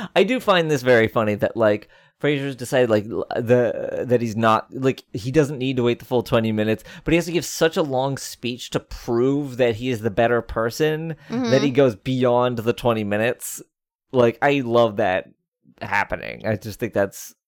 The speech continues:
Speaker 1: 'cause it,
Speaker 2: Well,
Speaker 1: 'cause
Speaker 2: how
Speaker 1: it's
Speaker 2: do you feel about him driving through the little bar thing?
Speaker 1: Not cool with that.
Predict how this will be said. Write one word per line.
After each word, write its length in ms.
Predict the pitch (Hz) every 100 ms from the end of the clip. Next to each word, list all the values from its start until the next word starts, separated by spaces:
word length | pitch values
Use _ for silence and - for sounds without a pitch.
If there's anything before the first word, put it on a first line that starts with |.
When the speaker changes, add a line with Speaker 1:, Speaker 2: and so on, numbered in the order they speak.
| _
Speaker 1:
'cause 80 | 247
it, 240 | 269 262 269
Speaker 2:
Well, 320 | 262 254 - _ _ -
Speaker 1:
'cause 140 | -
Speaker 2:
how 60 | 277
Speaker 1:
it's 40 |
Speaker 2:
do 60 | 277
you 80 | 320
feel 200 | 302 285
about 220 | 277 247
him 180 | 247 240
driving 360 | - 214 226 233
through 160 | 226
the 80 | 220
little 260 | 214 202 190
bar 360 | 185 202 247
thing? 300 | 262 - 113
Speaker 1:
Not 480 | 117 135 190 190 -
cool 240 | - 120 104
with 120 | 101
that. 400 | 127 107 -